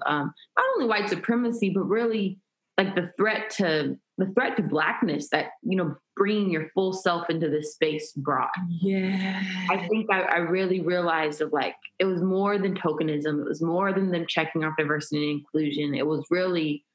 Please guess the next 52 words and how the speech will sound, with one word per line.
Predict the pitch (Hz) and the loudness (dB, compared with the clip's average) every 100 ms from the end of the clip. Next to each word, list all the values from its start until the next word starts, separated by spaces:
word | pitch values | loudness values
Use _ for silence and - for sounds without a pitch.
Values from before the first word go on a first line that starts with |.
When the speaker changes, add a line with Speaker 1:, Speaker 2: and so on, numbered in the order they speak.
| _ - | _ -4
Speaker 1:
this | 170 | 0
isn't | 180 180 131 | 0 0 0
welcome. | 151 156 185 196 233 | 0 0 0 0 0
This | - 165 | 0 0
isn't | 160 | 0
what | 165 147 | 0 0
we | 156 | 0
want | 151 151 | -2 -2
this | 156 - | -4 -2
space | 151 151 | -2 -2
to | - | -4
become. | 139 - 151 147 190 - | -4 -2 -2 0 0 -2
And | - 151 | -2 -2
I | 151 | 0
think | 151 143 | -2 -2
since | - 160 165 | -2 -2 -2
two | - - | -6 0
thousand | 151 147 143 - | 0 0 -4 -2
twelve, | 147 147 175 - - - | 0 0 -2 -6 -16 -4
the | 165 | -2
sewing | 170 156 156 156 | 0 0 0 0
world | 156 151 147 - | 0 0 0 0
with, | 151 151 - _ _ - | -2 -2 -12 _ _ -2
with | 156 | 0
groups | 156 165 - | 0 -2 0
such | 156 160 | -2 -2
as | 151 | 0
Threads | 156 156 156 | 0 2 0
of | |
Resistance | 151 147 151 151 - 143 131 - | 0 0 0 0 -2 -2 -2 -2
and, | 139 139 - - - | -2 -2 -6 -6 -4
like, | 151 | -4
s-, | - - | -6 -2
so | 247 | 0
many | 240 233 | 2 0
people, | - 220 196 160 | 0 0 0 0
you | 175 | 0
know, | 175 | 0
the | 147 | 0
Tiny | - 180 175 170 | 0 0 0 0
Pricks | - 156 - | -2 -4 -2
Project. | 151 139 139 127 - | 0 0 0 -2 0
And, | 165 | 0
like, | 151 - - | 0 -8 0
since | 247 233 185 | 0 2 0
then, | 220 202 170 - _ _ _ - | 2 2 0 -4 _ _ _ 0
politics | 196 196 196 196 - | 2 2 0 -2 0
and | 160 | 0
quilting | - 180 180 170 | 0 0 0 0
has | 147 | -2
become | 147 170 165 | -4 -2 0
more | 139 | -2